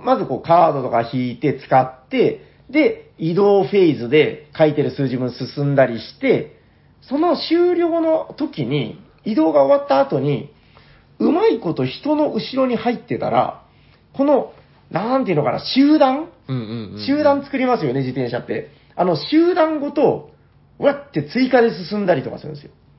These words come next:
Speaker 1: で、それが発生することで、あの、やっぱり、単独で先行してる人とかは、どうしても追いつかれてしまう。
Speaker 2: はいはいはいは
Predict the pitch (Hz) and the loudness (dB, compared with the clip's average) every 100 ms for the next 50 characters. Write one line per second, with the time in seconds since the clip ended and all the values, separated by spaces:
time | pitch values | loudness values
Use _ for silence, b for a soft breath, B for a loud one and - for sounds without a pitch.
0 | _ b b b 175 170 302 339 330 285 | _ b b b -6 -2 -2 0 0 0
1 | 294 - 320 320 311 320 - 226 349 277 | -4 -4 -4 -2 -4 -4 -4 0 0 0
2 | - b b b b b 156 151 143 139 | -4 b b b b b 2 2 2 0
3 | 156 180 196 117 - _ _ - 247 269 | 0 2 2 0 -8 _ _ -2 0 2
4 | 262 262 254 240 226 226 226 226 220 220 | 0 -2 -2 0 2 2 0 2 4 4
5 | - 214 214 - 214 185 143 190 180 - | 4 -2 -2 -4 -4 0 4 6 4 2
6 | 156 185 220 262 196 165 175 - 190 151 | -4 -4 -2 0 4 2 2 2 2 2
7 | - 135 - 151 143 127 107 107 104 98 | -2 -8 -10 -10 -8 -6 -6 -6 -6 -6
8 | 104 95 101 98 | -8 -10 -10 -12